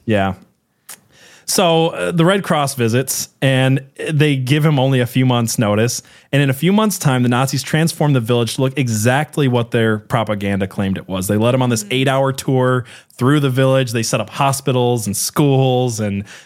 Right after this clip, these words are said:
Speaker 1: they hired actors. I mean, it convinced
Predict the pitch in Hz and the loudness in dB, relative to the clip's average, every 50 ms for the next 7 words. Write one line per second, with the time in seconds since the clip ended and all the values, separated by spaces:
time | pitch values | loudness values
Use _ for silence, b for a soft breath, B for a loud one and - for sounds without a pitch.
0 | B B B - 107 104 107 104 104 101 107 - - 139 127 117 110 110 117 139 | B B B -2 0 0 2 0 0 -2 -2 -2 -2 -2 -2 -2 -2 -2 -2 -4
1 | 147 156 - - - - 139 131 131 120 - 180 185 190 180 160 B B B B | -4 -4 -6 -6 -2 0 2 2 2 0 0 0 0 0 0 -2 B B B B
2 | B - 208 240 - - - 262 262 220 165 170 190 190 185 180 - - | B -4 -4 -4 -4 -4 -2 0 2 2 4 4 4 4 2 0 -2 -8